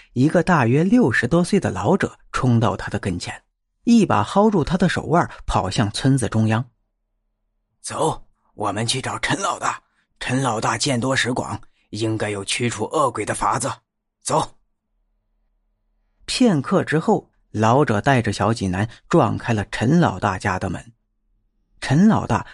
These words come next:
个头不高，四肢粗壮，瓮声瓮气地问：“六叔，这小子是谁呀？”“嗯，大伙儿都叫我小济南，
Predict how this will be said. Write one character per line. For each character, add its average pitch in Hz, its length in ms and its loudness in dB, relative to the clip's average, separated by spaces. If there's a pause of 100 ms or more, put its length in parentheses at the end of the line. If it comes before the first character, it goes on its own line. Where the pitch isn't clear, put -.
个 165 260 2
头 131 220 -2
不 143 100 0
高， 120 300 -2 (100)
四 - 320 -4
肢 104 220 -4
粗 - 200 -6
壮， 110 220 -2 (360)
瓮 185 280 4
声 101 200 -2
瓮 101 180 -2
气 - 100 -8
地 - 120 -8
问 - 200 -12 (840)
：“六 127 180 0
叔， 113 260 -2 (600)
这 202 220 4
小 113 200 -2
子 139 140 0
是 147 140 -2
谁 78 160 -6
呀 143 240 0 (960)
？”“嗯， 160 280 0 (460)
大 147 220 -4
伙 202 160 -2
儿 - 20 2
都 196 160 -2
叫 196 140 2
我 165 100 0
小 220 160 -2
济 220 180 0
南， 233 300 0